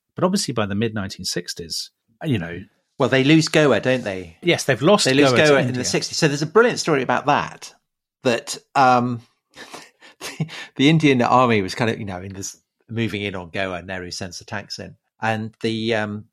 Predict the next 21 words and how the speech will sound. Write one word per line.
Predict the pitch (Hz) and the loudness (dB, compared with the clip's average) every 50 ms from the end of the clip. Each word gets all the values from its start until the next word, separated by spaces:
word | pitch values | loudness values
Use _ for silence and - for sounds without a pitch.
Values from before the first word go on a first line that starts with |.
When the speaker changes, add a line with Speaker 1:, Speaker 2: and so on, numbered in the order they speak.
| _ _ - | _ _ -10
Speaker 2:
<laughs> | - - - - 117 - _ - 113 _ _ _ _ - - - - - - - _ | -10 -8 -10 -12 -16 -18 _ -20 -20 _ _ _ _ -16 -14 -14 -14 -14 -16 -14 _
the, | - 120 117 117 113 113 | -4 -2 0 0 2 2
uh, | 113 107 - | 0 0 0
the, | - 120 113 - - | 0 0 -2 0 -2
the | 123 117 | -2 0
military | 127 131 113 - 131 117 | 0 0 0 0 -2 -4
authorities | 107 - 120 113 107 - 117 95 95 | -2 0 0 0 0 -2 -4 -8 -8
in | 104 87 | -6 -4
Goa | 117 113 107 101 92 85 - | -2 -2 0 -2 -4 -4 -4
send | - - 123 110 101 110 | -2 -2 -2 -2 -4 -8
a | |
telegram | - - 120 110 107 107 - 104 98 95 90 92 85 - _ - | -8 -6 -4 -2 -2 -2 -2 -2 -4 -4 -4 -6 -12 -20 _ -14
to | - 110 | -12 -8
the | |
general | - 120 104 98 92 101 | -6 -6 -6 -6 -6 -10
staff | - - 123 107 95 90 - | -8 -4 -4 -4 -4 -6 -8
in | 98 | -10
Lisbon | 98 104 101 - - 95 87 80 - _ _ _ _ | -8 -8 -8 -8 -8 -10 -12 -12 -14 _ _ _ _
requesting | - 104 - - - 180 - - 110 95 - | -16 -12 -10 -8 -6 -6 -6 -8 -10 -10 -6
sausages. | - 135 117 - - 127 - 87 80 85 - - - - _ _ _ _ _ _ _ _ _ _ _ _ _ - | -4 -4 -4 -4 -6 -8 -10 -12 -14 -14 -16 -16 -18 -18 _ _ _ _ _ _ _ _ _ _ _ _ _ 0
Um, | 120 117 113 113 117 120 - | 2 2 4 2 0 -2 -6